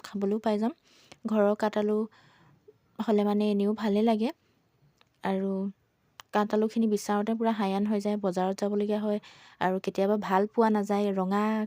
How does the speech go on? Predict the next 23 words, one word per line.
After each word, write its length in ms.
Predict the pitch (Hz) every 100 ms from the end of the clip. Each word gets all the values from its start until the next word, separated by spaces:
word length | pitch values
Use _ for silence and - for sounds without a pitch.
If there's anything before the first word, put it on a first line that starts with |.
| - _ _ _
কাঠ 140 | - 202
আলু 140 | 202 208
সেনেকুৱা 320 | 202 196 208
পোৱা 180 | - 202
যায়। 180 | 202 208 -
কাঠ 180 | - 185
আলু 180 | 208 220 226 - - - - - 214
ডোখৰ 320 | 214 - 220
পূৰা 220 | 214 233 233
বগা, 420 | 196 185 - 208 226
তেনেকুৱা 400 | 226 202 190 196
হ'লে 180 | 220 214
মানে 140 | 208 220
খাবলৈও 400 | - 196 190 208
ভাল 160 | 233 226
লাগে। 220 | 214 214
লাইৰ 440 | 214 196 190 196 202 220 - - - -
সৈতে 280 | 220 208 214
কাঠ 200 | 202 196
আলুও 200 | 202 220
ভাল 180 | 220 220
লাগে, 200 | 214 214
গাখীৰ 380 | 214 190 - 196